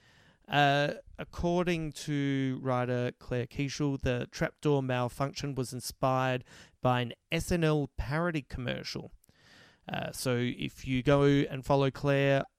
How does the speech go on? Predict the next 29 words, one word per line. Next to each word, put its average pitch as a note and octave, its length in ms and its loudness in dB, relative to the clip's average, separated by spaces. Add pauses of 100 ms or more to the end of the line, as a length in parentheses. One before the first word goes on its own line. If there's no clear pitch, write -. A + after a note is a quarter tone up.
(100)
on B2+ 960 0
Twitter, G#3 320 0 (540)
she B2 400 -6
has, G#2+ 680 -8
uh, G#2 460 -8 (160)
linked A2 500 -10 (140)
that, - 440 -12 (160)
uh, - 200 -14 (240)
on D3 80 -16
her - 120 -10
account. C3 460 -8
So A#2+ 160 -10
go B2+ 160 -4
and B2 80 -12
check - 220 -8
that C3 180 0
out. D#3+ 340 0 (480)
Uh, C#3 520 4 (260)
this D#3+ 160 -2
episode A#2+ 380 -4
was A#2 120 -6
directed C3 400 -10
by A#2+ 320 -6
David A#2 380 -8 (300)
Semmel G#3+ 720 -2 (280)
and D3+ 160 -12
written B2+ 300 -4
by A2+ 340 -2
Stacey A#2+ 600 -6